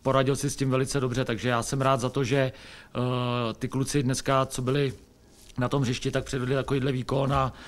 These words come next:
plus vlastně věříme tomu, že teď se nám uzdraví, eh, ty čtyři hráči a o to budeme, o to budeme silnější, no.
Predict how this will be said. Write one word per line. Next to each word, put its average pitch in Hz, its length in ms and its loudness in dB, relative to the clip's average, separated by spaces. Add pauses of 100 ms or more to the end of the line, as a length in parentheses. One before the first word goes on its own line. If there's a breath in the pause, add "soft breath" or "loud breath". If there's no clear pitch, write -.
(160)
plus 127 260 -2
vlastně 135 520 2 (200)
věříme 127 380 0
tomu, 131 200 -2
že 127 120 0
teď 123 140 0
se 127 100 -4
nám 127 160 0
uzdraví, 127 440 0
eh, - 580 -4
ty 127 100 -4
čtyři 135 320 0
hráči 127 540 2
a 127 540 6
o 123 80 0
to 135 100 0
budeme, 127 300 2 (200)
o 117 100 -4
to 127 100 -4
budeme 127 280 0
silnější, 131 460 -4
no. 90 180 -6